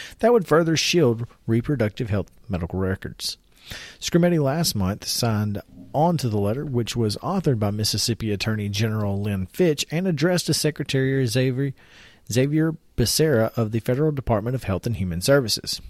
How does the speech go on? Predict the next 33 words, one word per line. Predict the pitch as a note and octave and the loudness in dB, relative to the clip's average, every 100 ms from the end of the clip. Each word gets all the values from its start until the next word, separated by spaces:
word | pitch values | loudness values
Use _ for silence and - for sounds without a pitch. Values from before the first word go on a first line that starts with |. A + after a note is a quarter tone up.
| - - - | -20 -20 -2
The | C3 | 0
proposed | B2 F#3 A#3 F3+ | 4 6 6 4
rule | B2 B2 D3+ | 2 2 2
would | C3 A#2+ | 0 2
prohibit | D3+ B2+ F3+ G#3 E3 | 4 6 4 4 2
the | |
use | D#3 C3+ D#3 - | 2 2 2 0
or | D3 F#3+ | 0 0
disclosure | F#3 - D3 C#3+ E3+ | 0 4 4 4 2
of | A#2+ A#2+ | 0 0
protected | - A#2 E3+ F3+ E3+ | 0 0 0 0 2
health | B2 C#3+ - | 4 4 2
information | A#2+ A#2+ A2 G#2 - B2+ | -2 0 0 0 0 0
to | A#2 | 0
investigate | G2+ F#2 B2+ - D#3 B2+ D#3 G3 - - - - | 0 2 2 2 2 2 2 -2 -16 -20 -20 -2
or | C3+ E3+ | 2 4
prosecute | - F3 D#3+ E3+ F3 - | 4 4 2 -2 -2 2
patients, | B2 B2+ F3 F#3 - | 4 4 2 -2 -6
providers, | - A#2 A#2+ D3 E3+ - | 0 2 2 2 0 -2
and | C3+ F3+ F3+ | -2 -2 0
others | F#3+ D#3+ A2+ A2 | 0 2 0 -2
involved | - C3 A#2+ A#2 C3 C3+ | -4 -4 0 0 0 -2
in | B2 | -4
the | G#2+ | -2
provision | A#2 G#2+ D#3+ F#3 A3+ G#3 _ _ - - _ - | -2 2 2 2 0 -4 _ _ -20 -20 _ -6
of | F#2 F2+ | -4 0
legal | G#2+ D3+ D3 | 0 2 0
reproductive | C#3 D#3 D3 C#3+ - C3+ | 0 0 0 0 -2 0
health | C#3 D3+ - | 0 -2 0
care, | G#2+ F#2 | 0 2
including | G#2+ A2 D3 D#3+ | -2 2 2 4
abortion | D#3+ D#3+ F3+ - A#2 | 2 2 2 0 -2
care. | G#2 C2+ | -2 -4